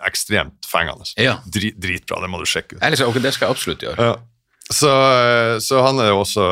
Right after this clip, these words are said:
Speaker 1: ja, og, og morsommere enn, eh, enn, eh, enn det Father John Misty er. Eh, så, men, men ja, han har jo den der ironiske
Speaker 2: Ja,
Speaker 1: distansen
Speaker 2: den er jo
Speaker 1: som jeg,
Speaker 2: ekse-, ja.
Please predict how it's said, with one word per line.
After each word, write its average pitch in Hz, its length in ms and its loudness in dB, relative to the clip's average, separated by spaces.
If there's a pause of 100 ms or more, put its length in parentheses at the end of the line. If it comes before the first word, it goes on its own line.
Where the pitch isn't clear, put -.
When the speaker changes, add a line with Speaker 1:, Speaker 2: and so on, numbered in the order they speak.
(100)
Speaker 1:
ja, 98 140 2 (200)
og, 104 340 0
og 90 520 2 (180)
morsommere 85 840 0
enn, 85 280 -6
eh, 80 340 -8 (160)
enn, 87 240 -4 (100)
eh, 71 240 -8 (220)
enn 85 100 -10
det 73 180 -8
Father 82 220 -4
John 80 240 -8
Misty - 400 -6
er. - 320 -10 (240)
Eh, 85 400 -2
så, 101 240 0 (260)
men, 113 300 0 (260)
men 131 220 -2 (180)
ja, 131 220 2 (640)
han 127 200 2
har 107 220 4
jo 85 60 -2
den 85 120 -4
der 76 160 0
ironiske 76 800 -4 (420)
Speaker 2:
Ja, 113 200 4
Speaker 1:
distansen 107 420 2
Speaker 2:
den 110 80 4
er - 20 4
jo 98 60 2
Speaker 1:
som 107 100 2
jeg, 113 140 2
Speaker 2:
ekse-, - 420 -14
ja. 139 140 4